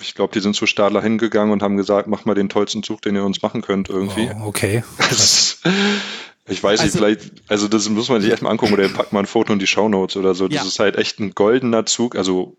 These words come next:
Speaker 1: nicht so Gold, Gold, so Deutschland Gold, sondern irgendwie so ein dunkles Gold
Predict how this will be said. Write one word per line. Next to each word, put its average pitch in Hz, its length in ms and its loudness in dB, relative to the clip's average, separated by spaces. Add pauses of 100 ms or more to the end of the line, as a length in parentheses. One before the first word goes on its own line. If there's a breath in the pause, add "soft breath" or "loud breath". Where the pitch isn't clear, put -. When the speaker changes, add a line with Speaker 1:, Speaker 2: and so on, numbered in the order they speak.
(160)
Speaker 1:
nicht 98 240 -2
so 92 280 2
Gold, 98 400 2
Gold, 110 360 2
so 98 180 -2
Deutschland 104 520 0
Gold, 110 280 2
sondern 98 300 2
irgendwie 98 300 0
so 92 160 0
ein 90 160 -2
dunkles - 500 -2
Gold 127 480 0